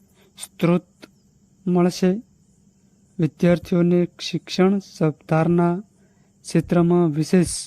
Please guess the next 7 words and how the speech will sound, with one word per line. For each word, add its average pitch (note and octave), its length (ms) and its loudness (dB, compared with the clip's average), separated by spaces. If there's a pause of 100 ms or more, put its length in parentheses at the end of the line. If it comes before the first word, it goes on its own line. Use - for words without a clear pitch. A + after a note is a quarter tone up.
(600)
સિદ્ધિ E3 440 0
મળશે. E3 480 0 (1300)
આજે D#3+ 280 0
વધુ E3 360 -2
પડતા E3 520 -2
દોડવાને D#3+ 680 0
કારણે D#3 540 0